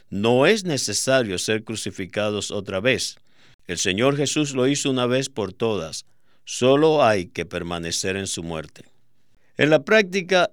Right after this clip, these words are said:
esto significa que permanecemos en nuestro espíritu, debido a que en resurrección Cristo ha llegado a ser el espíritu vivificante.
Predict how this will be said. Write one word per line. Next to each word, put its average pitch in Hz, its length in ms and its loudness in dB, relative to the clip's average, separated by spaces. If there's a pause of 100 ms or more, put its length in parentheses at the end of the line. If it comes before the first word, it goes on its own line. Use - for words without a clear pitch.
esto 151 260 0
significa 156 640 0
que 127 140 -2
permanecemos 110 840 -2
en 110 120 -4
nuestro 95 280 -6
espíritu, 95 540 -6 (420)
debido 131 460 2
a 131 60 2
que 110 200 -2
en 101 140 -4
resurrección 92 840 -2
Cristo 127 340 -4
ha 120 40 -2
llegado 113 360 -2
a 110 80 -4
ser 131 240 -2
el 107 120 -2
espíritu 117 540 -6
vivificante. 107 920 -4